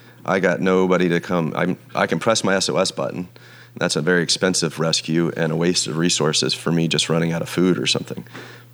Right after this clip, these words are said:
Um, so I never wanted to put myself in that situation where I was in some sort of danger. Um, so it was always secondary if I'm making the route better. But I also knew that just doing it is going to make the route better.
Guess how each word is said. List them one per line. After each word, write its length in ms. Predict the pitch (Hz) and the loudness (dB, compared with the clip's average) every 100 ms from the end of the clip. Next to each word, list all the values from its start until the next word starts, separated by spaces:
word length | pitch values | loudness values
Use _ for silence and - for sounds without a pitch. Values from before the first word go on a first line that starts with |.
| - | -4
Um, 200 | 85 82 | -2 0
so 140 | 87 | 2
I 40 | 92 | 4
never 200 | 120 117 | 6 4
wanted 200 | 104 92 | 4 2
to 60 | 92 | -2
put 180 | - | -4
myself 400 | - 85 85 82 85 | -2 -2 0 -2 -2
in 60 | |
that 140 | 82 - | -4 -2
situation 760 | 80 - 80 87 85 - 82 | -4 -2 0 0 0 -2 -4
where 280 | 85 80 80 | -4 -4 -6
I 200 | - 87 | -4 -2
was 260 | 87 82 82 | 0 -2 -2
in 260 | 82 80 78 | -2 -4 -4
some 180 | - 85 | -4 -2
sort 200 | - 80 | -2 -2
of 120 | 65 - - - - - - - - | -4 -10 -20 -20 -20 -20 -20 -20 -8
danger. 480 | 123 90 85 80 87 - - - - - - | 0 2 0 -2 -6 -8 -20 -20 -20 -8 0
Um, 500 | 90 85 80 78 - - - - - - - - - - - | 2 2 0 -4 -10 -20 -20 -20 -20 -20 -20 -20 -20 -20 -8
so 240 | - 101 98 | 0 4 4
it 20 | |
was 140 | 101 | 4
always 280 | 107 131 110 | 4 4 4
secondary 560 | - 98 98 90 85 82 | 2 2 2 2 2 2
if 120 | 82 | 0
I'm 140 | 76 85 | 0 0
making 280 | 82 80 | -2 -2
the 80 | 80 | -4
route 280 | 78 - - | -4 -6 -4
better. 340 | 80 76 82 - | -4 -4 -8 -6
But 240 | 82 80 - | -4 -2 2
I 260 | 95 85 - - | 2 2 -2 -2
also 340 | 101 - 87 | 0 2 0
knew 300 | 87 85 85 | 2 2 0
that 220 | 80 76 | 0 -2
just 340 | - 87 - - | -2 -2 -2 -2
doing 340 | - 87 80 | 0 0 0
it 140 | 80 - | -6 -8
is 140 | 78 | -10
going 200 | - 80 76 | -8 -6 -8
to 120 | - | -8
make 160 | 67 | -10
the 80 | - | -10
route 240 | 67 52 - | -12 -12 -6
better. 320 | 65 55 | -6 -6